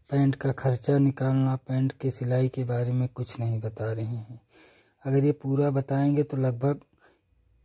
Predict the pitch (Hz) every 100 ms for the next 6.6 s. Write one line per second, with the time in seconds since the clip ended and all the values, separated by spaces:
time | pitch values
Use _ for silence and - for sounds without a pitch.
0 | _ - 120 135 143 143 - 123 120 135
1 | 127 120 117 117 113 117 113 113 113 110
2 | 113 113 _ _ - 123 139 147 147 -
3 | - _ _ _ _ _ _ - 127 123
4 | 135 139 139 131 131 - 127 123 - 123
5 | 123 120 120 123 117 - 123 107 110 107
6 | - 110 110 110 107